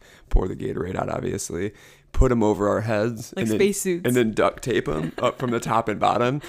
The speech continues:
Speaker 1: and then just have nothing in there except, like, a little straw that we breathe out of.
Speaker 2: Yeah. I don't know, dude. It was weird because it was only three days ago that the World Health Organization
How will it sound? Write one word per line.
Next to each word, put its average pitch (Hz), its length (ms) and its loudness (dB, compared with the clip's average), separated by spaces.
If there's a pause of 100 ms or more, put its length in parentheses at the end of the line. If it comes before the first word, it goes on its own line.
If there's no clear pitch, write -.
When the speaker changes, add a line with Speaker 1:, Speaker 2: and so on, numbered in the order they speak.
(260)
Speaker 1:
and 117 100 4
then 104 160 4
just 107 160 0
have 110 200 4
nothing 110 500 4
in 107 180 2
there 104 160 4
except, - 280 -4
like, - 140 -4
a - 60 -4
little 87 220 -4
straw - 340 -4
that 73 120 -2
we 73 120 -4
breathe - 280 -2
out - 220 0
of. - 160 -2
Speaker 2:
Yeah. 156 320 -4 (480)
I 254 140 -2
don't 302 160 2
know, 214 180 2
dude. 190 120 0
It 190 40 2
was 190 140 -6
weird 208 280 0
because 180 540 -4 (400)
it 190 60 -2
was 214 160 -2
only 226 380 -4
three 196 240 -2
days 190 260 0
ago 175 140 -4
that 170 100 -6
the 165 80 -6
World 175 320 -4
Health 175 240 -6
Organization 160 840 -6